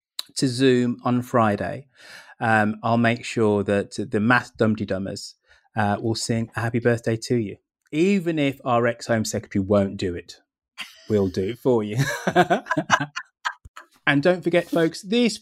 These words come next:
Friday, um, on Zoom, it's us and Nigel, your Nigel, everybody's favourite posh boy who fell off a roof. Uh, Graham Seed will be joining us for one hour. So if you've got a question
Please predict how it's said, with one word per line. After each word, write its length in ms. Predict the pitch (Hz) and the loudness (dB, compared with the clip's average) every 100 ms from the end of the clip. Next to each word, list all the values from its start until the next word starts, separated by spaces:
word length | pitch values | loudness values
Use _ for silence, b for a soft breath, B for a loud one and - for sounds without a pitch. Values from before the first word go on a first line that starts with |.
| _ | _
Friday, 680 | 208 202 185 147 143 139 - b b | -2 2 2 2 2 0 -4 b b
um, 360 | 151 147 143 143 _ _ _ | 2 2 2 -2 _ _ _
on 260 | 196 202 180 | 2 2 0
Zoom, 500 | 156 160 151 151 143 _ _ - | 0 2 2 0 -4 _ _ -4
it's 360 | 131 120 - - _ | -2 -2 -6 -16 _
us 320 | 180 180 - - _ - | 0 2 -2 -12 _ 0
and 460 | 160 156 147 143 - | 2 4 2 -2 -2
Nigel, 680 | 151 165 175 160 139 104 - | -2 2 2 2 0 -2 -4
your 360 | 117 156 175 | -2 0 2
Nigel, 520 | 170 160 151 143 143 143 - | 0 0 0 2 0 -2 4
everybody's 580 | 202 185 170 143 131 - | 4 4 0 0 -2 -4
favourite 420 | 190 196 175 135 - | 2 4 4 0 -2
posh 300 | 139 - - | -2 -2 0
boy 180 | 131 120 | 2 4
who 120 | 107 - _ | 0 -6 _
fell 180 | 180 156 | 2 2
off 140 | 139 | 2
a 60 | 113 | 0
roof. 360 | 110 127 120 - B B B | 2 2 0 -8 B B B
Uh, 280 | 131 131 139 | 2 2 0
Graham 420 | 143 196 196 175 | 0 0 0 -2
Seed 380 | - 151 127 117 | -2 2 2 2
will 100 | 113 | -2
be 140 | 113 | -4
joining 400 | - 160 151 139 | 0 0 2 2
us 100 | 135 | 0
for 160 | - 120 | 0 -2
one 500 | 131 175 185 185 - 165 | 0 -2 0 -2 -2 0
hour. 280 | 147 123 107 | 2 2 0
So 60 | 120 | -4
if 40 | |
you've 40 | 110 | 0
got 140 | 120 | 0
a 60 | 113 | 0
question 760 | - - - - - 110 95 | -8 2 4 4 -2 -2 -2